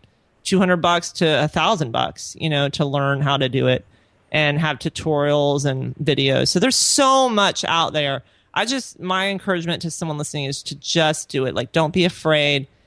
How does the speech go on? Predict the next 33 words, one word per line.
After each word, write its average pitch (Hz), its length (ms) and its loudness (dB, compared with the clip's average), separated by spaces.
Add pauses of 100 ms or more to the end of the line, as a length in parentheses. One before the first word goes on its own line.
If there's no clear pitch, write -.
(160)
Get - 180 0
support, 160 540 0
get 151 160 0
help 165 280 0
to 170 80 -4
help 156 220 0
you 151 120 -2
with 147 180 0
it, 143 260 2
and 143 140 2
then 139 140 2
just 135 260 0
do 143 140 4
it. 131 200 2
And 143 140 2
once 156 180 4
you 180 80 4
take 156 240 2
off, 139 520 2 (500)
I'm 165 120 0
telling 170 340 2
you, 143 140 2
I 139 80 2
promise 190 460 0
you, 127 80 -4
you'll 143 180 0
see 151 280 0
it 135 240 0
open 143 260 0
up 127 160 -4
doors, 131 580 -2
you 147 100 -2
know, 131 380 0